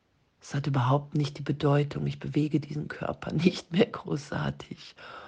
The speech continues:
Oder, oder, oder. Das ist ja die persönliche Belehrung.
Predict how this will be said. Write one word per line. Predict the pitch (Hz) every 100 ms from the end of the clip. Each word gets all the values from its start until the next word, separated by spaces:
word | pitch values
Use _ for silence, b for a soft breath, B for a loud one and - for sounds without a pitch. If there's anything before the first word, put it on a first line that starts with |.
| B
Oder, | - 156 151 143 147
oder, | 151 143 143 143
oder. | 147 151 147 143 143 - B B B B B
Das | - 139
ist | 143 -
ja | 139
die | 139
persönliche | - 135 139 147 147 139 -
Belehrung. | 135 143 139 143 139 135 135